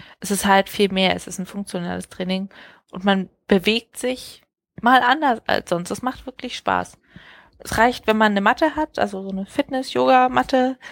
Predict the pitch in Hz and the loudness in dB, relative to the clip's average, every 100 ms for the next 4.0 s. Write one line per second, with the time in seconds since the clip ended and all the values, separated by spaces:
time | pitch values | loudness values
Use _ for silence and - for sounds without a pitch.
0 | - - - - - - - 214 208 190 | -20 -20 -20 -20 -20 -10 0 0 2 0
1 | - - 190 - - 185 180 - 254 - | 0 2 0 0 -6 -8 -8 -4 -4 -2
2 | 233 226 220 220 - 196 202 196 190 - | -2 0 -2 -4 -2 0 0 0 -2 -4
3 | - 233 226 240 233 - 240 233 233 | -2 -2 0 0 0 -2 0 2 2